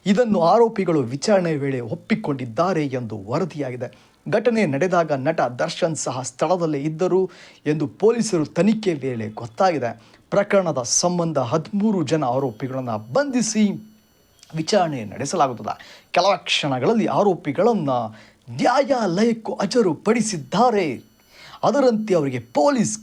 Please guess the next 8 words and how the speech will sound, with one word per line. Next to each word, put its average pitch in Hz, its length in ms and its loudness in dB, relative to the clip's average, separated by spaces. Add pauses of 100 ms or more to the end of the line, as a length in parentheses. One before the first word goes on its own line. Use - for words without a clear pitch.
ಕಸ್ಟಡಿ 131 760 -4
ಆಗಿದೆ. - 600 -10 (200)
ದೂರದ 202 380 2 (140)
ಚಿತ್ರದುರ್ಗದಲ್ಲಿ 143 960 -2
ಕಲ್ಲಿನ 214 460 2 (220)
ಕೋಟೆಯ 160 380 -4
ಮೆ-, 110 600 -10
ಮೆಡಿಕಲ್ 180 580 0